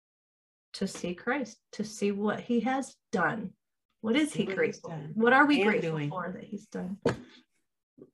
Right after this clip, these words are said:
Speaker 2: Amen.
Speaker 1: Mm-mm. <laughs>
Speaker 2: All right. Talk to you later, Renee.
Speaker 1: Bye.
Speaker 2: You have been listening to the Awake to Joy podcast.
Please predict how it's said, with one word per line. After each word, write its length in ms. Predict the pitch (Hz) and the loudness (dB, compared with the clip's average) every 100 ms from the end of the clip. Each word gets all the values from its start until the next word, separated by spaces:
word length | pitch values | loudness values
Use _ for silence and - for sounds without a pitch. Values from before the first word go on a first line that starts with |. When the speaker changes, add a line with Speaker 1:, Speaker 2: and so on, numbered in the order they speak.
| - | -4
Speaker 2:
Amen. 480 | 185 170 170 165 160 _ _ _ _ 254 | -2 -2 -4 -6 -10 _ _ _ _ -8
Speaker 1:
Mm-mm. 840 | 254 233 214 240 - 196 202 190 - _ | -6 -4 -4 -4 -6 -4 -2 -6 -10 _
<laughs> 100 | 294 - - - - - _ _ | 0 0 -6 -20 -20 -20 _ _
Speaker 2:
All 160 | 226 196 | 4 6
right. 320 | 202 190 185 | 6 4 2
Talk 200 | 226 233 | 2 2
to 80 | 294 | 4
you 60 | 339 | 4
later, 180 | 269 | 4
Renee. 380 | 226 208 208 208 _ _ _ _ _ _ | 2 0 -2 -6 _ _ _ _ _ _
Speaker 1:
Bye. 400 | 185 208 302 269 - _ _ _ _ _ _ _ _ _ _ _ | -10 -8 -10 -14 -20 _ _ _ _ _ _ _ _ _ _ _
Speaker 2:
You 320 | 247 233 320 359 | 8 12 12 12
have 120 | 240 | 12
been 220 | 214 196 | 10 10
listening 440 | 202 202 233 226 240 | 8 8 8 8 8
to 120 | 202 | 6
the 140 | 175 | 8
Awake 400 | 175 165 180 185 - | 8 8 8 6 2
to 100 | 180 | 0
Joy 280 | 180 175 | 4 4
podcast. 880 | 170 - 160 147 - 156 143 143 - | 2 0 -2 -2 -2 2 2 0 -8